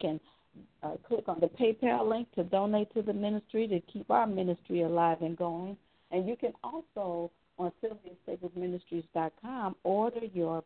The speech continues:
prayer shawls. You can order prayer shawls and, um, also find out what's going on in the ministry. Uh, message of christ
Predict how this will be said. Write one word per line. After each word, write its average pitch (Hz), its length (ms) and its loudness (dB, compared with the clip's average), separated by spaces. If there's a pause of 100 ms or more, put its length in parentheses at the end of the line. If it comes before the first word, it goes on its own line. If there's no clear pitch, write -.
prayer 226 220 -4 (120)
shawls. 156 300 -6 (400)
You - 160 -2
can - 140 0
order 196 220 4
prayer 202 360 -2 (120)
shawls 160 440 -2 (480)
and, 156 500 -2 (180)
um, 151 500 -8 (1080)
also 185 380 0 (600)
find 175 280 0
out 180 160 2
what's 180 220 0
going 170 260 -2
on 180 200 -4
in 156 180 -4
the 151 60 -8
ministry. 165 640 -4 (420)
Uh, 160 200 -4 (280)
message 180 360 -10
of 160 140 -8
christ 165 260 -8